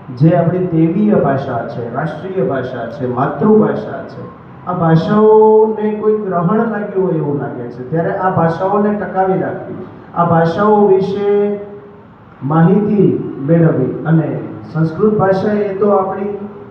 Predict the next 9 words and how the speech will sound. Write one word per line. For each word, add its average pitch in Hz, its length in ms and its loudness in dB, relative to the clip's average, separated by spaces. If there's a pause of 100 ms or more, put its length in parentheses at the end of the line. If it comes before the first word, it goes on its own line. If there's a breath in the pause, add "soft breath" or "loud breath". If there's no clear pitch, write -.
(800)
દેવીય 214 440 2
ભાષા, - 520 -10
આથી 156 300 0
જ 165 100 0
આપણે 127 260 -4
કરીએ 113 420 -8
છીએ. 107 260 -12 (720)
સામાન્ય 147 420 -2
રીતે 147 400 -4